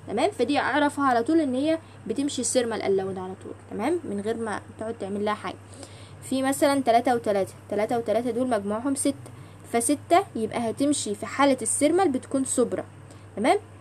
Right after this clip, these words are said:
في حالة السيرمال بت-، ب-، في حالة السوبرا بتكون سيرمال الاود، ولكن في حالة الانترا بتكون، آه، photochemical allowed اكتر.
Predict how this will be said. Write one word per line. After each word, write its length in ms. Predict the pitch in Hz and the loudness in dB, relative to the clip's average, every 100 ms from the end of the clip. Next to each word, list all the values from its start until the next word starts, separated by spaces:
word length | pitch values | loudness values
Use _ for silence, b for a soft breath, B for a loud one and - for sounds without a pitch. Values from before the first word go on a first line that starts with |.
| - - | -20 -6
في 60 | |
حالة 200 | 214 240 | 0 0
السيرمال 440 | 240 294 320 415 285 | 2 0 2 2 2
بت-، 180 | 233 | -2
ب-، 260 | - 196 208 | -4 -4 -4
في 100 | 208 | -2
حالة 180 | 254 269 | -2 -2
السوبرا 300 | 262 339 320 | 0 2 4
بتكون 300 | 277 - 294 | 2 2 0
سيرمال 360 | 277 285 277 - | 2 2 2 0
الاود، 380 | 202 190 180 185 | -2 0 -2 0
ولكن 340 | 202 254 254 | 0 2 0
في 120 | 220 | -6
حالة 220 | 208 240 240 | -2 -2 -2
الانترا 380 | 208 247 262 247 | -4 -4 -2 -4
بتكون، 420 | 202 - 269 269 B B B - | -6 -4 -4 -4 B B B -6
آه، 300 | 190 190 190 | -2 0 -2
photochemical 840 | - 269 269 254 254 262 262 233 - | -4 -4 -4 -2 -2 0 0 0 0
allowed 340 | 202 233 233 | 2 4 2
اكتر. 380 | - 202 - - | 0 -6 -6 -14